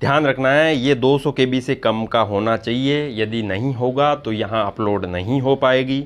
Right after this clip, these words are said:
पीडीएफ़ भी यहाँ लिखा है कि अपलोड हो जाएगा, लेकिन मेरे हुआ नहीं था, मैंने इमेज ही बनाया है दो सौ के बी से कम का जो जेपीजी फॉर्मेट में है और वो यहाँ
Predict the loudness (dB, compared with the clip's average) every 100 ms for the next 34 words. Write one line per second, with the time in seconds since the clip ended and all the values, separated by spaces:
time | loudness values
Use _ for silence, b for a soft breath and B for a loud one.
0 | -8 B B B B -2 0 4 4 4
1 | 2 0 2 0 -4 -10 -20 _ -2 2
2 | 4 2 0 2 2 2 2 2 2 2
3 | 2 2 2 2 4 4 4 2 2 -2
4 | -2 -2 0 -2 -6 B -12 0 2 2
5 | 4 4 4 2 -2 -2 -2 -4 B B
6 | B 0 2 2 0 -2 -6 0 4 4
7 | 4 2 2 2 2 2 2 0 0 -2
8 | -4 -2 -2 -4 -6 -4 -4 -2 0 0
9 | -4 B B B B -4 -2 0 0 -2
10 | 0 0 0 -2 0 2 2 0 0 -2
11 | -4 -6 -10 b b -14 -10 -10 -10 -12
12 | -6 -2 0 -2 -6 -4 -2 -2